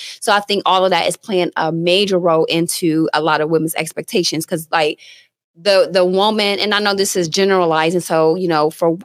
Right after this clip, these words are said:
the women who are twenty now are wa-, are different from the women who are forty, um, not just, you know, age and development, but just expectation-wise because of what social media has put in front of us, right? So I think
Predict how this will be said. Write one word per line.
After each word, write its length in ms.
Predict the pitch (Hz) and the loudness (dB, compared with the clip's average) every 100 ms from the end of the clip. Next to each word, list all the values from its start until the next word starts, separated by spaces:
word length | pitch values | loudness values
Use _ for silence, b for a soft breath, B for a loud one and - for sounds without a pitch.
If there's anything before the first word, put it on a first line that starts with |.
| _ | _
the 140 | 165 | -2
women 340 | 180 202 196 180 | 0 0 0 -2
who 160 | 180 | -2
are 60 | 160 | -2
twenty 400 | - 196 180 165 | -4 -2 0 0
now 440 | 208 247 214 190 | 0 0 2 2
are 160 | 185 175 | 2 0
wa-, 180 | 196 - 156 | -4 -4 -2
are 120 | 170 | -2
different 320 | 170 320 262 | -2 -4 -6
from 120 | 180 | -10
the 80 | 160 | -8
women 240 | 160 160 | -8 -8
who 80 | 160 | -10
are 100 | 143 | -12
forty, 380 | - 160 156 165 B B - | -4 0 0 -2 B B -2
um, 260 | 180 180 | 0 0
not 220 | 185 190 | 0 0
just, 340 | 185 165 - 202 | 0 -4 -4 -4
you 60 | |
know, 200 | 196 165 - | 0 0 2
age 240 | 175 175 | 2 2
and 120 | 165 143 | 0 -4
development, 680 | 156 320 240 180 175 170 B B | -2 -2 0 0 0 -2 B B
but 120 | 185 185 | -4 -2
just 200 | 185 190 | -2 -4
expectation-wise 880 | 180 165 - 226 - 208 175 165 - | -2 -4 -2 -4 -2 -4 -2 -2 -4
because 680 | 175 175 - - 240 247 262 - | -14 -16 -14 -8 0 2 2 0
of 340 | 196 185 175 170 | -2 0 -2 -4
what 260 | 160 196 - | -2 -2 0
social 320 | - 165 - | 0 -2 0
media 300 | 175 180 170 | -2 2 0
has 260 | 170 165 165 | 0 -4 -4
put 200 | - - | -4 -2
in 120 | 165 | -2
front 220 | - 180 | -2 -2
of 100 | 135 | 0
us, 260 | 147 - - | -2 -4 -2
right? 340 | 160 156 156 B B B | 0 2 -2 B B B
So 120 | 208 | 0
I 80 | 208 | 0
think 300 | 247 277 | 0 0